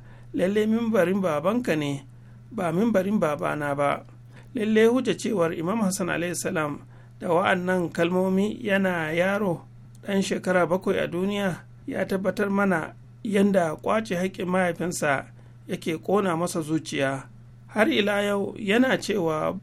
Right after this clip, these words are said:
ba su taɓa amincewa da khalifancin Abubakar ba, sai dai an fi ƙarfinsu. Imam Hassan alaihi salam ya saba ganin kakansa manzon Allah sallallahu alaihi wa sallam yana huɗuba kan wannan mimbarin,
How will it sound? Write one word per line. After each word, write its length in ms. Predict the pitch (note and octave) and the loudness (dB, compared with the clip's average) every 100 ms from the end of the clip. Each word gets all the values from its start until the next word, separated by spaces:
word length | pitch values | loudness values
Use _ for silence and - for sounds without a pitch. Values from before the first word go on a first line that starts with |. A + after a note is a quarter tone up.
| - | -2
ba 100 | G#3 | 0
su 120 | G#3+ | 0
taɓa 540 | A3 C4+ G#3+ G#3 E3+ - | 0 0 2 2 2 2
amincewa 640 | A3+ G#3 E3 A#3 F3+ G3 | 2 2 -2 -2 0 0
da 120 | G#3 D#3+ | 0 -2
khalifancin 640 | F#3+ F#3+ G3+ G#3+ A3 A3 - | -2 -4 -4 -2 -2 -2 -2
Abubakar 520 | D#3+ F#3 G3+ F#3+ D3+ | -2 -2 -2 -2 -2
ba, 300 | C#3+ C#3 - - - - | 0 -2 -2 -10 -20 -16
sai 220 | - A3 | -4 0
dai 240 | G3+ G#3 G#3 | 0 0 -2
an 160 | G3 F#3+ | -2 -4
fi 100 | F#3+ | -4
ƙarfinsu. 760 | - F3+ F#3 D#3+ - D#3 D3 - - - - | -4 -4 -6 -6 -6 -8 -8 -14 -20 -16 -4
Imam 260 | E3+ G3 | 0 2
Hassan 260 | F#3 F#3+ G3 | 2 0 0
alaihi 280 | D#3+ E3 F3 | 0 -2 -2
salam 500 | - D#3+ D#3+ D#3+ - - - - - | -2 0 0 -2 -6 -14 -20 -20 -10
ya 240 | - E3 | 0 0
saba 600 | F#3 G3+ G3 G#3+ F#3 D3 D3 | 2 2 2 2 -2 -2 0
ganin 300 | E3+ F#3+ F#3 | -2 -2 -2
kakansa 500 | E3+ D3+ F#3 F#3 F#3 | -2 0 -2 0 0
manzon 320 | D#3 D3 E3 | -2 -2 -2
Allah 260 | F3+ F#3+ E3 | -2 -2 -2
sallallahu 540 | F#3+ F3 E3 F3 F3 | -2 -2 -2 -2 -2
alaihi 200 | F#3 E3 | -2 -2
wa 260 | E3 E3 D#3 | -2 0 -2
sallam 460 | - A3+ F#3 F3 - - - - - | -4 -4 -2 -4 -8 -18 -20 -14 -4
yana 240 | F#3 F3 | 0 0
huɗuba 720 | - - G#3 G3 E3 C#3 - - | 0 -2 0 0 0 0 -8 -10
kan 140 | - F#3 E3+ D#3 | -2 0 2 2
wannan 360 | D#3+ G3+ G3 E3+ D#3+ | 2 2 0 0 0
mimbarin, 540 | E3+ E3 D#3 D3+ C#3+ | -2 0 0 0 -4